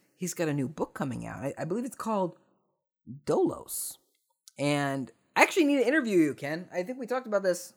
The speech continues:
I need to interview you. Let's make that happen. Uh, speaking of Ken, Ken asks, "How come Mike is still alive?" Well, Ken, Mike is like a cockroach, and I don't think this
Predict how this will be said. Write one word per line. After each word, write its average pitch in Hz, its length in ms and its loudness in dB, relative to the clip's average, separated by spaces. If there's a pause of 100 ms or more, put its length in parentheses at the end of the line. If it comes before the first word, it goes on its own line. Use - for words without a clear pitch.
(120)
I 180 60 -4
need 233 120 2
to 226 60 4
interview 180 340 6
you. 117 240 -2 (960)
Let's 175 120 -8
make 214 160 -4
that 170 140 2
happen. 165 320 -4 (540)
Uh, 185 140 6
speaking 277 260 2
of 165 80 2
Ken, 147 260 2
Ken 277 260 4
asks, - 520 0 (800)
"How 262 240 6
come 185 480 4
Mike 143 340 4
is 165 120 2
still 120 300 0
alive?" 170 640 0 (640)
Well, 147 300 4 (1000)
Ken, 202 260 2
Mike 233 280 6
is 226 100 2
like 220 140 0
a 139 60 2
cockroach, - 760 -2 (320)
and 143 200 -2
I 180 60 2
don't 214 200 -4
think 180 180 -2
this - 360 -8